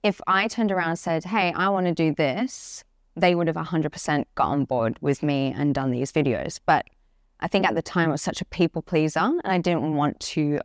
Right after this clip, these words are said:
ask them to, to do these things. And also I didn't know what I wanted to do. I kinda just followed with it. Like, that's all down to me. That's why I don't have the,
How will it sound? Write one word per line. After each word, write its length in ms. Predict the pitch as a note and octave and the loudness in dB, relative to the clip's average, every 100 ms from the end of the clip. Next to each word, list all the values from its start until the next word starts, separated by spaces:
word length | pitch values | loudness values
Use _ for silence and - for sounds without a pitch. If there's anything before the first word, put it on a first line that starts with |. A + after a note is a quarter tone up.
| D3+ | -2
ask 320 | C#3 C#3+ - | -2 -4 -2
them 240 | C#3 C#3 | 2 2
to, 440 | C#3+ C3+ B2 - - | 0 -2 -2 -6 -8
to 200 | - D3+ | -4 0
do 180 | D3 C#3 | 2 2
these 240 | C3 - | 0 0
things. 520 | C3 A#2 B3+ D#4+ - - _ _ | -2 0 0 -2 -10 -20 _ _
And 120 | F3 F3 | 0 2
also 200 | E3 D#3 | 2 0
I 60 | |
didn't 260 | D3+ D#3+ D3+ | 2 0 0
know 200 | D#3 D3+ | 0 0
what 120 | C#3+ | 0
I 80 | B2+ | 0
wanted 260 | B2+ B2+ C#3 | 0 -2 -2
to 100 | C#3+ | -2
do. 400 | C#3 C3+ G2 G#3 - | 0 0 0 -6 -8
I 60 | F3 | -4
kinda 240 | E3+ D#3 | 0 0
just 260 | C#3+ - - _ _ | 0 -4 -14 _ _
followed 520 | D3 C#3+ C#3 D#3+ - _ _ _ _ _ | 0 0 0 -2 -6 _ _ _ _ _
with 180 | E3 E3+ | 0 2
it. 300 | A#3 D#4+ - _ _ _ | 0 -2 -8 _ _ _
Like, 160 | D#3 D#3+ | -2 2
that's 220 | E3 D#3 | 2 2
all 140 | D#3 D#3 | -2 0
down 240 | B2+ D3 | 0 -2
to 120 | - | -2
me. 240 | C#3 B2 - | -2 -2 -4
That's 240 | B2+ C#3+ | -4 -2
why 180 | C#3+ C#3 | 0 0
I 20 | C#3 | 0
don't 160 | C#3 | -2
have 420 | D3+ D3 C#3 C3 | -4 -2 -2 -4
the, 420 | - C3 A#2+ G2 | -2 -2 -2 -8